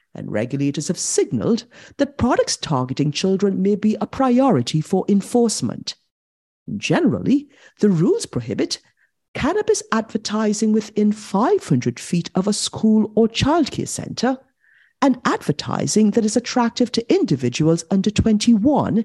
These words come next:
including the use of cartoons, games or toys, bubble-type font, bright or neon colors, and imitations of food, soda, drinks, cookies, cereal,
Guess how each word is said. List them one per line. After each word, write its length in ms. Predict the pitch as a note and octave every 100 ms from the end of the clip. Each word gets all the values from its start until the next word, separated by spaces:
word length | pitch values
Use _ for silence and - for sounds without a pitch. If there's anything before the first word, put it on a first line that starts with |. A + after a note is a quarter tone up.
| - - _ _ D3
including 440 | C#3+ D#3+ D3+ F3+
the 100 | G3
use 240 | F#3+ G3+
of 160 | - -
cartoons, 840 | - - F4 - - B2 A#2+ D#3+ - - _ -
games 320 | C3+ C#3+ D3
or 100 | A3+
toys, 640 | - - A3+ A3 A3 G#3 - _ _ -
bubble-type 640 | A2 - D4 - - -
font, 540 | - C3+ C3+ C4+ - - _ _ _
bright 520 | C3+ B2 D#3 A3+ F4+ - -
or 160 | F3+
neon 500 | E3 D#3+ C#4+ E3+ A2
colors, 540 | A#2 - D#3 F3 F3 - _ _ _ _ -
and 180 | C#4+ -
imitations 640 | - F4 G#3 E3+ E3+ E3+ D#3+
of 140 | F3+
food, 560 | F3 - - C4 B3 G#3+ -
soda, 720 | - - B3 A#3 A3+ A3+ - E3+
drinks, 440 | - A3 A3 G#3+ -
cookies, 520 | - C4+ - B3+ A#3+ -
cereal, 600 | - - B3+ A#3+ A#3+ A#3